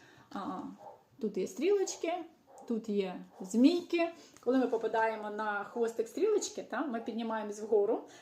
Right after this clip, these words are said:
Це про те, що в нас рішення, в принципі, правильно. Якщо ми зробимо таку-то, таку-то дію, і ці наші усвідомлення, вони нас піднімають на щабель вгору вище,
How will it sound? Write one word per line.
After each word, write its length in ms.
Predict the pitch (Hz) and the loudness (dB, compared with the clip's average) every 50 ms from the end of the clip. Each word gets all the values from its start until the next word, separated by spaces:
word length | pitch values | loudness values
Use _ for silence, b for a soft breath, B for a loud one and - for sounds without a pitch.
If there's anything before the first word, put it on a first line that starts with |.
| B B - | B B -4
Це 80 | 226 | -4
про 140 | - - 202 | -2 -2 -2
те, 180 | - 233 320 - | 0 2 2 2
що 140 | - 240 | 0 -4
в 60 | 208 214 | -2 0
нас 200 | 247 294 - 233 | 0 0 0 0
рішення, 400 | 220 247 262 - 254 214 208 202 | 0 0 -2 -2 -4 -4 -4 -4
в 40 | - | -2
принципі, 380 | 226 226 220 220 202 - 202 | -2 -2 -2 -4 -4 -6 -6
правильно. 520 | 190 - 208 220 330 415 427 403 392 370 320 | -4 -2 0 2 2 2 2 2 0 2 2
Якщо 280 | 277 247 - - 269 | 2 0 0 0 0
ми 100 | 254 247 | 0 2
зробимо 340 | 226 233 240 233 226 220 208 | 2 2 0 2 0 -2 -2
таку-то, 340 | - 208 - - 233 226 208 | -4 -6 -6 -6 -6 -6 -4
таку-то 360 | - 202 190 - 190 185 190 | -4 -6 -6 -6 -6 -6 -6
дію, 440 | 180 180 220 311 339 339 330 311 277 | -6 -2 0 2 2 2 2 0 0
і 160 | 240 214 202 196 | 0 0 -2 0
ці 140 | - 240 | 0 -2
наші 300 | 208 196 190 196 - 190 | -4 -2 -6 -6 -6 -6
усвідомлення, 800 | 185 185 - - 196 208 277 339 370 359 349 339 330 330 302 302 B B B B | -6 -6 -8 -10 2 6 8 8 8 8 6 2 2 2 0 0 B B B B
вони 140 | - 254 285 | 0 2 4
нас 140 | 285 269 262 | 4 4 2
піднімають 600 | - 247 - 214 214 240 262 285 311 311 294 285 | 0 -6 -6 -4 0 4 4 6 6 4 2 0
на 200 | 240 233 254 269 | 2 4 4 4
щабель 440 | 262 - - 196 - 240 247 247 220 | 2 2 -2 0 4 4 4 4 4
вгору 400 | 196 208 196 240 240 240 226 196 | 0 2 8 10 10 10 10 6
вище, 460 | 190 226 226 214 214 - - - 349 | 6 4 4 4 2 -2 -2 -2 -2